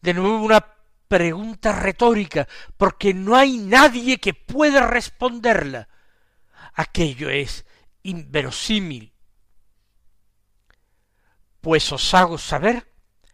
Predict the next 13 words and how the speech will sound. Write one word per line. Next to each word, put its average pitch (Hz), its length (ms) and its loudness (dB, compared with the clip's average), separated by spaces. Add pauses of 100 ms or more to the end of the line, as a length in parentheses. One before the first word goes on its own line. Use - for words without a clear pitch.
(380)
y 202 380 -6 (320)
aquel 233 540 0
que 185 160 -2
hace 185 380 -2
comparecer 165 720 -2
a 160 40 0
su 156 180 -8
viña 165 360 -6
ante 135 240 -8
el 131 120 -10
tribunal, 147 580 -4 (920)
dicta 202 560 -2
también 135 560 -10